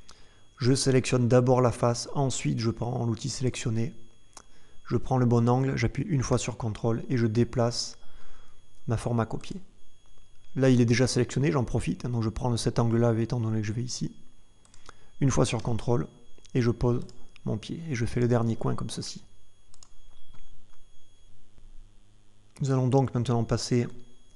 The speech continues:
au pouce étiré. Donc l'autre piège qui peut arriver, c'est que vous voyez, c'est ce pied-là qui est resté sélectionné. Donc quand je prends pouce étiré, si je me mets sur ce pied-là, c'est l'autre qui va bouger. Pourquoi ? Parce que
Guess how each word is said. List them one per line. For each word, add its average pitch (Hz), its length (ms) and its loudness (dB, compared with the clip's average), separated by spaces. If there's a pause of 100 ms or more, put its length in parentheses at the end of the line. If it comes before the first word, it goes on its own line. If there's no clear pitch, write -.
(140)
au 131 60 0
pouce - 260 -4
étiré. - 420 -2 (1600)
Donc 113 180 0
l'autre 139 220 6
piège 151 260 8
qui 135 100 2
peut 143 100 6
arriver, 131 320 8
c'est 151 100 0
que 123 60 -2
vous 127 60 2
voyez, 139 140 6
c'est 156 120 -2
ce 135 120 -2
pied-là 147 260 6
qui 135 120 2
est 127 40 4
resté 135 280 4
sélectionné. 135 460 0
Donc 110 180 -2
quand 147 140 0
je 147 80 2
prends 131 180 0
pouce 135 240 -2
étiré, 113 420 0 (920)
si - 160 -6
je 135 60 4
me 143 80 8
mets 143 140 6
sur - 180 -4
ce - 100 -2
pied-là, 131 500 2 (220)
c'est - 160 0
l'autre 143 240 4
qui 143 120 -2
va 127 100 4
bouger. 123 340 -2 (1080)
Pourquoi ? - 300 0
Parce - 160 -4
que 120 260 2